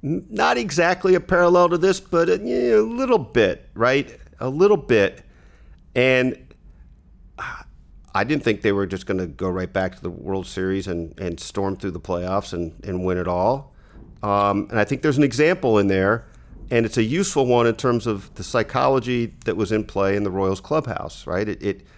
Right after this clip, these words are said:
fed the hunger. And hunger is a mechanism, right? But it doesn't define whether you're gonna succeed. But, but I think there's no reason to think that they're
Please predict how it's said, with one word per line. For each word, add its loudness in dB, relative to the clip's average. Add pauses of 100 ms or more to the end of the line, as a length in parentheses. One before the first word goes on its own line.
(280)
fed 0
the 0
hunger. 0 (500)
And 2 (220)
hunger 2 (420)
is 4
a 0 (160)
mechanism, 0
right? 0
But 2
it 0
doesn't 0 (160)
define 0
whether 0
you're -4
gonna -4
succeed. -4
But, 2 (440)
but 2
I 4
think -6 (460)
there's 2
no 4
reason 4
to 0
think 0
that -4
they're 4